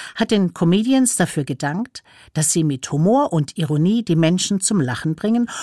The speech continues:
und dadurch Grenzen und Vorurteile überwinden. Der Papst betont auch, dass sie auf positive Weise Probleme ansprechen und damit Hoffnung geben.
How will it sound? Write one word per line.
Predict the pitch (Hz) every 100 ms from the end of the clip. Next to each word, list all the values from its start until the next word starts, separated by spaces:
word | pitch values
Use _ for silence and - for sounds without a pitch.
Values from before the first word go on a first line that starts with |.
| -
und | 233
dadurch | 247 247 240 -
Grenzen | - 233 311 -
und | 254 170
Vorurteile | - 165 151 - 165 151 160
überwinden. | 175 160 143 131 - 123 131 _ _ _ _ _ _
Der | -
Papst | 143 151 147 -
betont | 135 - 135 143 -
auch, | 180 - - - -
dass | 175
sie | - -
auf | 151 - -
positive | 294 320 175 - 156 160
Weise | 147 139 -
Probleme | - 147 151 147 156 139
ansprechen | 160 - 180 175 202
und | 190
damit | 175 147 180 190
Hoffnung | 240 - 151 139
geben. | 127 127 131 131